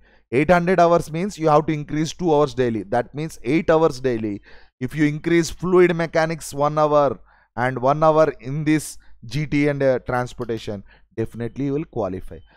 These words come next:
So this is the simple strategy. I don't want to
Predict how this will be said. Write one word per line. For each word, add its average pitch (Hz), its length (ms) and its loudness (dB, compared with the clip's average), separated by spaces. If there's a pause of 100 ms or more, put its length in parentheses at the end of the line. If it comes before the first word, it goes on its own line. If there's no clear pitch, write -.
(240)
So 151 440 4 (180)
this 240 480 -2
is 196 240 -2
the 165 140 4
simple 240 520 -4
strategy. 160 760 -4
I 143 100 4
don't 175 300 -4
want 175 340 -2
to 156 260 -4